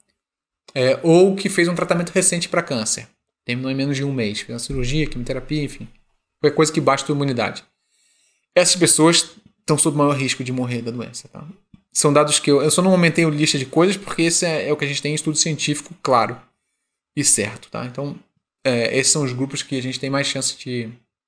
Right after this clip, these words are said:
de, de pegar e de morrer da doença, tá? Então,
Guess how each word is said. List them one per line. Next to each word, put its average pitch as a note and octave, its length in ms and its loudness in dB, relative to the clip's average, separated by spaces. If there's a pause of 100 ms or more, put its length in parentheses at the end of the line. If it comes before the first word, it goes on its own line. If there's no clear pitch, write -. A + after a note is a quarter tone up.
(680)
de, A2 720 -2 (920)
de - 80 -8
pegar C3 240 2
e C#3+ 60 0
de C#3 100 -2
morrer C#3 300 -2
da C#3 80 0
doença, - 400 -6
tá? C3+ 160 -6
Então, F3+ 340 -2